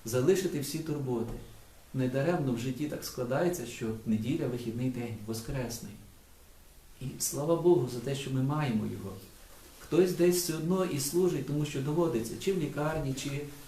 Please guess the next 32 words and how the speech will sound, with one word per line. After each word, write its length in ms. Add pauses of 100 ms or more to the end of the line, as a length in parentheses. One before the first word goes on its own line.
(180)
бути 420 (200)
в 60
охороні, 600
але 240
десь 300
от 100 (180)
хтось 340
все 420
одно 420 (280)
зайнятий. 640 (140)
Але 280
ми 140
маємо 440
можливість 600 (200)
цей 220
день 280
присвятити 680
отак, 460 (480)
спокійно 640
стати, 480 (480)
і 60
нам 140
Господь 380
дає 240
ці 200
дві 200
години 400 (380)
чи 60
більше, 480 (540)
щоб 260
ми 120
от 240